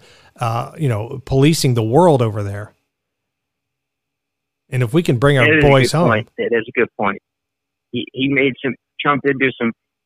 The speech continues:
Speaker 2: a few things when it came to trying to get out of Syria, things like that.
Speaker 1: Mm-hmm.
Speaker 2: He's trying to get out of Afghanistan. So I will give him credit for that. And you saw how the, the news media, they came hard,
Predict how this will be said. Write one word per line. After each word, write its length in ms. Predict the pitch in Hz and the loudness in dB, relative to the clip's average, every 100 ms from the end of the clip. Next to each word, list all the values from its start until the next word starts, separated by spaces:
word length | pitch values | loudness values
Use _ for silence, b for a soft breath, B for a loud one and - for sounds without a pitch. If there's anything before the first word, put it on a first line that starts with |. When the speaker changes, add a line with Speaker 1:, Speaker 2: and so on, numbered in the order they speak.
| _ _ _ _ - | _ _ _ _ -12
Speaker 2:
a 60 | |
few 180 | - 123 - | -4 -4 -2
things 220 | 123 120 - | -4 -2 -4
when 100 | 117 | -6
it 60 | 110 120 | -6 -4
came 180 | 113 107 | -4 -4
to 100 | - 107 | -6 -4
trying 160 | 120 | -4
to 60 | 110 | -4
get 180 | 113 113 | -2 -2
out 100 | 107 | -2
of 80 | 101 - | -4 -4
Syria, 360 | 107 110 107 101 - | 0 2 2 0 -2
things 200 | 104 95 | -4 -4
like 180 | 101 - | -6 -4
that. 260 | 107 101 101 _ _ | -2 -2 -4 _ _
Speaker 1:
Mm-hmm. 280 | 120 117 165 | -6 -4 -2
Speaker 2:
He's 100 | 202 - | -4 -4
trying 160 | 127 107 | -2 -2
to 80 | 101 | 0
get 140 | 107 | 0
out 180 | 104 98 | 0 0
of 60 | 95 | -4
Afghanistan. 800 | - 101 98 101 - 104 98 92 - | -6 -6 -4 -4 -6 -2 -2 -2 -6
So 180 | 98 - _ _ _ _ _ _ - | -6 -6 _ _ _ _ _ _ -6
I 120 | 110 | -4
will 160 | 120 131 | -2 -4
give 200 | 120 123 | -2 -2
him 80 | 107 - | -2 0
credit 260 | 123 113 - | 0 0 -4
for 100 | 104 | -2
that. 240 | 110 107 | 0 0
And 80 | 101 | -2
you 60 | 104 - | -6 -4
saw 180 | 107 104 | -4 -2
how 80 | |
the, 120 | 98 95 _ _ _ _ - | -4 -6 _ _ _ _ -14
the 60 | 104 | -6
news 260 | 104 101 - | -4 -4 -4
media, 260 | 98 95 95 107 | -2 -2 -2 -4
they 100 | 104 - | -4 -2
came 160 | 110 | -4
hard, 400 | - - 107 101 | -4 -2 0 0